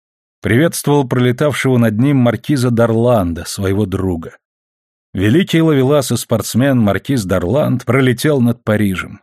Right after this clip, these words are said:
Шар загорится в полете, но они погасят огонь, эти двое в корзине.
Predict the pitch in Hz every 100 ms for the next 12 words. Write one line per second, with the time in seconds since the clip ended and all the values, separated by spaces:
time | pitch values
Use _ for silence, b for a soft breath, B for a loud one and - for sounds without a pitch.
0 | _ _ _ _ _ _ - - 170 117
1 | 143 160 196 151 - 101 - 107 123 -
2 | 92 113 156 160 135 123 139 127 104 -
3 | 90 98 95 82 85 113 - 95 92 107
4 | 98 - - 92 87 90 80 80